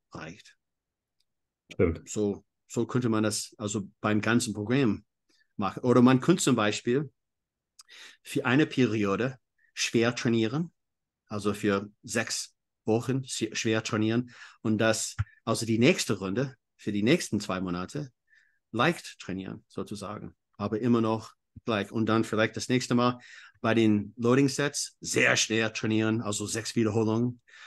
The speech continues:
Speaker 1: und dann bei den, bei den Pumpsätze anders trainieren, mit, mit
Speaker 2: Mhm.
Speaker 1: leichtem Gewicht und sehr, also außerordentliche Dinge machen.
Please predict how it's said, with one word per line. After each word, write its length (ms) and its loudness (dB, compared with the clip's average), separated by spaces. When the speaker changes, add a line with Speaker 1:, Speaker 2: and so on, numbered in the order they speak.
Speaker 1:
und 140 0
dann 380 0
bei 140 -2
den, 360 -2
bei 160 -6
den 200 -4
Pumpsätze 680 -2
anders 280 -2
trainieren, 260 -8
mit, 240 -8
mit 220 -4
Speaker 2:
Mhm. 60 0
Speaker 1:
leichtem 280 2
Gewicht 280 -8
und 140 -4
sehr, 360 -2
also 320 -4
außerordentliche 800 -4
Dinge 220 -8
machen. 400 -12